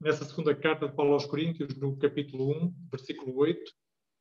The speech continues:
Paulo dá uma pista sobre o que poderia estar a acontecer quando estava a escrever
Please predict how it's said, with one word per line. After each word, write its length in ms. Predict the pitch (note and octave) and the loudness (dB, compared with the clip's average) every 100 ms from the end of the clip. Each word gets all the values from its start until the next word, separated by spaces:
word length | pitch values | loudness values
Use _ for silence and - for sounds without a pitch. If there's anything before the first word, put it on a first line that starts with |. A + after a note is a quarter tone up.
| _ _ _ - | _ _ _ 0
Paulo 220 | D#3+ E3 | 2 4
dá 140 | E3 | 2
uma 220 | E3 D#3+ - | 2 0 -2
pista 320 | C#3 - C3 | -6 -6 -8
sobre 260 | - C#3 | -10 -8
o 40 | C#3 | -8
que 120 | - | -10
poderia 300 | - D3 D3 | -8 -2 -2
estar 240 | C#3+ D3+ | -2 0
a 60 | D3 | -2
acontecer 680 | C#3+ D3+ C#3 - C#3 B2+ B2 _ _ _ _ _ | -2 -10 -14 -10 -4 -4 -6 _ _ _ _ _
quando 200 | C#3+ C3+ | -4 -2
estava 280 | - D3 C#3+ | 0 0 2
a 40 | |
escrever 720 | C#3 - C3+ C3 D3 D3 D3 | 0 -2 -4 4 6 6 0